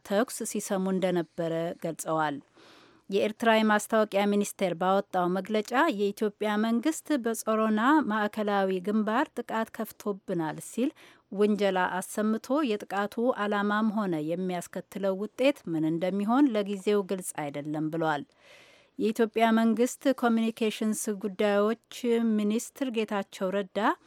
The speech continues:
ዛሬ ለዝግጅት ክፍላችን በሰጡት ቃል የኢትዮጵያ ኃይሎች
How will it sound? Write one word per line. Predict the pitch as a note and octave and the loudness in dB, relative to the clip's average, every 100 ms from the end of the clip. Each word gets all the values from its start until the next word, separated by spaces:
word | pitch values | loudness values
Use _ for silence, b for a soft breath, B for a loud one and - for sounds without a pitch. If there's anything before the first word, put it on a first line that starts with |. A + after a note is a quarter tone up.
| B B B B B | B B B B B
ዛሬ | F3+ G3+ G#3+ G#3 | 0 4 4 4
ለዝግጅት | C#4 G3+ G3 G3 G#3 - | 2 0 -2 -2 -4 -8
ክፍላችን | G3+ G3+ F#3+ - - G#3+ | -6 -2 -2 -4 -4 -4
በሰጡት | G3+ G#3 - A3 - | -2 -4 -6 -10 -8
ቃል | A3+ B3 | -2 0
የኢትዮጵያ | C#4+ F#3+ - F#3+ G#3 G3+ | 0 -2 -4 -4 -2 0
ኃይሎች | G#3 G#3+ G#3 B3 - | 0 0 0 -2 -4